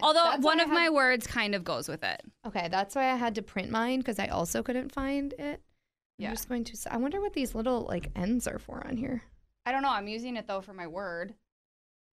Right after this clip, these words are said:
Speaker 1: Thanks for getting these boards.
Speaker 2: You're welcome.
Speaker 1: Okay, so I'm gonna start with my word.
Speaker 2: Okay.
Speaker 1: My word is patience.
Speaker 2: Ooh, that's a good one.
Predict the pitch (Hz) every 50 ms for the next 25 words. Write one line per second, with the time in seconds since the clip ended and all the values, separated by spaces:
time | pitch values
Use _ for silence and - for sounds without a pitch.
0 | _ _ _ _ _ _ _ 240 277 349 - 494 440 440 440 453 453 440 359 254
1 | 220 233 320 370 381 381 392 381 - - - _ _ _ _ - 285 - - 254
2 | 208 - - 214 214 240 285 381 - - - - - 277 - 262 190 143 - -
3 | - - - 240 214 214 220 240 254 262 - 277 240 220 220 226 214 202 180 147
4 | 80 64 - - - _ _ _ _ _ - 208 - - - - _ _ _ -
5 | - - 214 214 214 214 214 208 214 247 262 269 277 285 311 339 359 285 - -
6 | 269 285 269 254 247 226 208 202 196 202 220 240 - - - - - _ _ _
7 | _ _ _ _ _ _ _ _ _ _ _ _ _ _ _ _ _ _ _ _
8 | _ _ - - - 240 233 220 202 - - - - - - _ _ - - -
9 | - - - - - - 247 247 320 349 330 247 208 196 185 175 170 165 170 -
10 | - 302 302 _ - - - - -